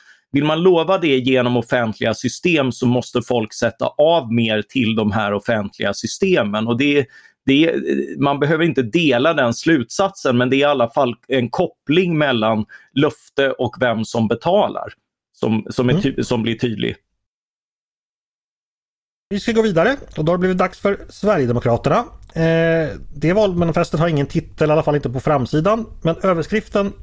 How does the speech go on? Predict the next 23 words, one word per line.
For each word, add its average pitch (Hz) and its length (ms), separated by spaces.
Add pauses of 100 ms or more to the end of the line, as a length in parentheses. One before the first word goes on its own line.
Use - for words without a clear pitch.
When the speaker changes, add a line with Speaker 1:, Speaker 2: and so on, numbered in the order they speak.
Speaker 2:
på 170 80
sammanfattningen 202 600
i 196 40
början, 143 360
den 156 120
lyder: 135 320 (380)
"Rösta - 400
på 139 100
något 135 220
nytt 123 300
för 127 120
Sverige." 113 400 (960)
Eh, 147 380
det 175 100
är 214 40
tolv 156 300
sidor 196 260
långt 190 420 (180)
och 160 180
är 156 160
uppdelat 147 480
på 143 160
ett - 240